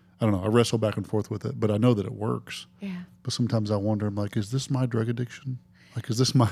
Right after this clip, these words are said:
Speaker 1: <laughs>
Speaker 2: Well,
Speaker 1: is
Speaker 2: y-
Speaker 1: this my needle in the arm? Is this my snort the line so I can do
Speaker 2: Right.
Speaker 1: my day?"
Speaker 2: Right.
Speaker 1: I don't know.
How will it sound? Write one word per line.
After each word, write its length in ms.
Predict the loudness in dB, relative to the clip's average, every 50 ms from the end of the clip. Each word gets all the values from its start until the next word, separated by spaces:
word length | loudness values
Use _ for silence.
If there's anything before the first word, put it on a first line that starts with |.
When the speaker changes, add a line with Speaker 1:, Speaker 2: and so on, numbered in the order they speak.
| 2 2 0
Speaker 1:
<laughs> 160 | 0 0 2
Speaker 2:
Well, 380 | 2 4 4 6 4 4 4 6
Speaker 1:
is 180 | 6 8 8
Speaker 2:
y- 40 | 10
Speaker 1:
this 180 | 8 8 8 8
my 160 | 8 8 10
needle 280 | 10 10 8 10 10 10
in 80 | 10 10
the 140 | 10 10
arm? 340 | 12 12 12 12 12 10 10
Is 80 | 10 10
this 180 | 8 8 8
my 180 | 6 6 6 6
snort 480 | 6 4 4 6 8 10 8 8 8 6
the 60 | 6 8
line 340 | 10 10 10 10 8 8
so 160 | 8 8 6 8
I 60 | 8
can 120 | 8 8
do 60 | 8
Speaker 2:
Right. 80 | 8 8
Speaker 1:
my 80 | 8 8
day?" 400 | 8 8 8 8 8 6 4 0 -4 -12 -18 _ -6
Speaker 2:
Right. 140 | -2 0 0
Speaker 1:
I 80 | 0
don't 120 | 0 0 -2
know. 200 | -4 -4 -6